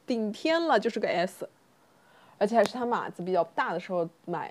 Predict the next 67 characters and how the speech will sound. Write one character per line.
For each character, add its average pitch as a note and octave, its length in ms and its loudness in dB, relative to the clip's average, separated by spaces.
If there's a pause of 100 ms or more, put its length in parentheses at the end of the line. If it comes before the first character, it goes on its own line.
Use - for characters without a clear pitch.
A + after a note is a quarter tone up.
S B2+ 320 -12
码， D#3 180 -12
我 F#3+ 120 -2
不 C4 100 2
可 E4 140 -2
能 B3+ 100 0
买 A3 220 -2 (160)
S - 160 -12
码 - 140 -4
的 - 60 -10
东 A2 180 -12
西 F#3 100 -16
啊。 - 180 -18 (640)
然 C4 100 4
后 D#4 60 8
我 C#4+ 160 10
试 - 240 -6
了 C4+ 120 6
那 A#3 120 0
个 F#3 260 2 (140)
X - 240 -10 (460)
S F#3 460 -4
码 F3+ 220 -4
的 B2 120 -6
打 F3+ 260 -2
底 G3 160 -6
针 E3+ 160 -6
织 F#3 80 -10
衫 G#3+ 240 -4
的 F#3 80 -4
时 - 100 -14
候， F3 280 -12
我 D3 120 -2
就 F#3 120 -4
无 F3 340 -4
法 - 180 0
回 F3 200 -2
想 F#3+ 160 -2
我 D3+ 80 -4
当 G3+ 120 0
时 G#3 140 -4
的 F#3 60 2
情 F#3+ 200 -4
景 F3+ 120 -2
是 F3+ 120 -8
怎 - 140 -12
样 E3+ 160 -6
的， - 80 -10
因 - 80 -4
为 C4 60 2
我 C4 40 4
当 B3 160 0
时 A#3 120 -8
我 F#3 40 -8
试 - 220 -10
了 F3+ 140 -4
太 - 240 -6
多 E3 160 -4
衣 F3+ 120 -4
服 F#3 120 -8
了。 C3 80 -8
第 D#3 120 -12
一 E3+ 60 -6
天 E3+ 160 -10
的 C#3 80 -12
时 - 100 -14
候 - 220 -18